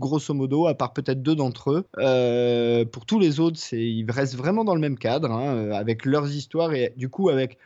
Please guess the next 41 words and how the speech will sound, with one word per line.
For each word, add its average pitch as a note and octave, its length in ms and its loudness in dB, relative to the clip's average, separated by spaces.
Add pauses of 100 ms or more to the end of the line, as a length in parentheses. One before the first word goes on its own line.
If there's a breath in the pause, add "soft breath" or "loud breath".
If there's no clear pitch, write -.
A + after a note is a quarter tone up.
(240 soft breath)
le E3+ 200 4
ton, G3 300 0
ah, D3+ 100 2
on C3+ 260 -2
l'a B2+ 120 0
pas D#3 160 -2
dit E3 180 -2
aussi, D#3+ 300 -4
c'est C#3+ 140 -10
que B2+ 200 -4 (300 loud breath)
chaque - 320 -2
histoire, G3 320 -2
c'est - 120 -6
aussi D3 240 -6
une D#3+ 160 -2
tonalité F3 540 0
différente F3+ 400 -4
et A#3 60 0
presque F#3 280 -4
un D3 140 0
genre D#3+ 320 2
différent. D#3 500 -4
Donc, B2+ 280 -2
euh, A#2+ 480 4
bah, A2 100 0
t'en B2 220 -2
as C3 40 2
un, D3 200 2
c'est, C3 280 0
euh, A#2 240 2
une A#2 120 -4
histoire, C#3+ 580 0
euh, A#2 180 0
un A2+ 100 -4
peu C#3 580 2
de B2 480 4
drame B2+ 340 0
amoureux, C#3 720 2
euh, C3+ 180 2
t'en C3 220 -4
as C#3 60 0